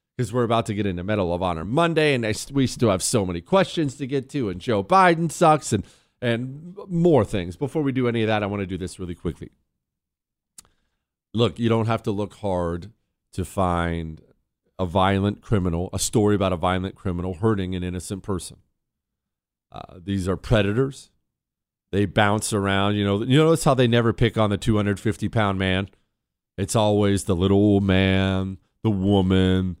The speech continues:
That the, it's, it's always that. Do you have something right now on your person that will allow you to stop a bad man from hurting you?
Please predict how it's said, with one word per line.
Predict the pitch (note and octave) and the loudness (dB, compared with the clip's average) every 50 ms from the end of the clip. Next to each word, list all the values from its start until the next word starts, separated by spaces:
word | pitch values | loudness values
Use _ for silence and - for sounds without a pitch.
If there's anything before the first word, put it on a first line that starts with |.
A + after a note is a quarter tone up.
| _ _ - | _ _ -6
That | G#2+ G2+ - | -6 -4 -4
the, | A2 | -6
it's, | - - A2 - - | -8 -8 -8 -10 -10
it's | - - A2+ - | -12 -10 -4 0
always | A#2+ A2 A2 G#2 A2+ A2 F#2+ - | 2 2 2 2 2 0 -2 -2
that. | G#2+ E2 A1+ G1+ - _ _ _ _ _ _ _ _ _ _ _ _ _ _ _ _ _ _ _ _ _ | -4 -6 -6 -8 -14 _ _ _ _ _ _ _ _ _ _ _ _ _ _ _ _ _ _ _ _ _
Do | - G#2+ | -4 -2
you | G#2+ A2 B2 D3 D#3+ | 0 2 2 2 0
have | C#3 A#2 C#3+ C#3+ D3+ D#3+ E3 D#3+ D3+ | 0 0 0 2 4 4 4 2 0
something | - - - A2 G2 F#2+ F#2 - G#2+ G2+ F#2 F2+ | -4 -2 0 0 0 0 -2 -4 -4 -4 -4 0
right | E2+ G2 A#2 B2 C#3 C#3 | 2 4 4 4 4 0
now | - B2 A2 F#2+ B1+ G1+ G1+ _ _ _ _ _ _ _ _ _ _ - | -2 -4 -4 -4 -4 -8 -12 _ _ _ _ _ _ _ _ _ _ -2
on | A2+ B2+ B2+ B2+ C3+ D3 | 0 2 2 2 0 0
your | D3+ D#3+ F3 | 0 0 0
person | E3+ - - D3 A#2+ G2+ - - G2 F2+ F2+ F#2 F#2 | 2 2 2 4 2 2 0 -2 -4 -4 -4 -2 -2
that | A2 A2 G#2 | -2 0 2
will | G#2 G2+ G2+ G2 G2 | 2 2 4 4 4
allow | F#2+ F#2+ G2 G2+ G#2 G#2+ | 4 4 2 2 2 2
you | G#2 G2+ G2 G2 F#2+ | 2 2 0 0 0
to | - - F#2+ | -2 -2 -2
stop | - - - - G#2+ F#2+ F#2 F#2 - E2 | -2 -2 -2 0 2 2 2 2 0 -2
a | D#2+ | -6
bad | D#2 - - F#2+ F2+ F2+ F#2 D#2+ | -4 -2 -2 0 0 0 -2 -2
man | E2+ E2+ E2 E2 E2 D#2 | -4 -6 -6 -6 -8 -10
from | - - D#2+ C#2+ | -12 -12 -12 -8
hurting | C#2+ F#2 E2+ D2 D2 C#2 | -6 -6 -6 -6 -8 -12
you? | C#2 B1+ B1+ | -16 -20 -20